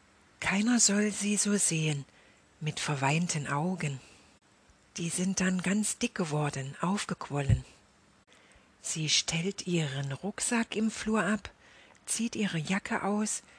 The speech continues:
die Schuhe und hört die Mutter mit dem Vater im Wohnzimmer laut diskutieren.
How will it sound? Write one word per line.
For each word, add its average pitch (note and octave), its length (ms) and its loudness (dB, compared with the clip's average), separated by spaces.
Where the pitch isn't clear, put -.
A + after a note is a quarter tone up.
die D#3 180 -2
Schuhe G#3 440 0
und F#3 320 -2
hört G#3 240 0
die G#3+ 100 4
Mutter A3+ 320 4
mit G#3 160 4
dem F#3+ 140 4
Vater F3 460 0
im F3 220 0
Wohnzimmer G3 580 2
laut F3+ 340 0
diskutieren. F3 880 -2